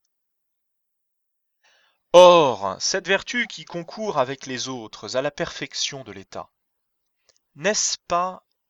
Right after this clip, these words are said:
la justice, à ton avis ? Oui.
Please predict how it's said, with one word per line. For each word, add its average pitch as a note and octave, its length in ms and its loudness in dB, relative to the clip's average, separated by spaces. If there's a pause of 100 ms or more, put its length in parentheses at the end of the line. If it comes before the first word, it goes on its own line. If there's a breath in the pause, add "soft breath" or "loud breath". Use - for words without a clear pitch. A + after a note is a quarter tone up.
(120)
la B2+ 220 0
justice, - 1000 -8 (540)
à B2+ 100 -2
ton B2 180 -14
avis ? F#2+ 380 -16 (2750)
Oui. C3+ 300 -10